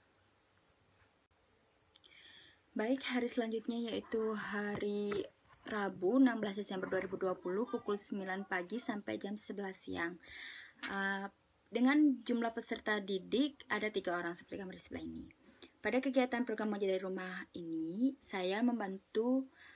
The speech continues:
eh, adik tetangga saya untuk mengerti, eh, pelajaran bahasa Indonesia, eh, mengenai, eh, teks proklamasi dengan,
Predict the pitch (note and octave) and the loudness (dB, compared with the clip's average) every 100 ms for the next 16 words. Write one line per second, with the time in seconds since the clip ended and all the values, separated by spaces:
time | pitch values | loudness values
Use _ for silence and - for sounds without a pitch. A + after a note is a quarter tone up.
0 | - - G3 G3 G3 G3 G3 F#3+ F#3 F#3 | -20 -10 -4 -2 -2 -2 -4 -4 -4 -6
1 | - - _ _ _ _ - - G#3 G3 | -12 -20 _ _ _ _ -16 -6 -4 -4
2 | - G3+ G#3 G#3 G#3+ G3+ F#3+ F#3+ G#3+ B3+ | -2 -2 -2 -2 -2 0 0 0 0 0
3 | C4 A3 A3 A3 G#3+ G#3+ - G#3 A3+ A3+ | -2 -4 -4 -4 -4 -6 -4 -2 -2 -4
4 | - - - - - - - - G3+ F#3+ | -8 -16 -20 -20 -20 -20 -14 -6 -4 -2
5 | F#3+ - G3+ F#3+ G3 G3 G3 G3+ - - | -4 0 0 2 2 4 2 0 -6 -18
6 | - F#4 - - - - G3 G#3+ G#3 G#3 | -20 -18 -18 -20 -20 -4 2 2 2 -2
7 | G3+ G3 F#3+ F3+ - - G3 A3+ C4 C4 | -2 -2 -2 -2 -4 -2 2 4 4 0
8 | _ _ - - _ - - F#3+ G3 G3 | _ _ -20 -20 _ -14 -4 -2 -2 -2
9 | G3 F#3+ F#3 G3 A#3+ B3 - - F#3 F#3 | -4 -4 -4 -2 -2 -2 -6 -8 -6 -6
10 | F#3+ - G3 - - F#3+ G3 F#3+ F3+ F3+ | -8 -8 -8 -8 -6 -4 -2 -2 -4 -6
11 | - G#3+ B3 A3+ G#3 G#3 G#3 G#3 | -2 2 2 2 0 0 2 0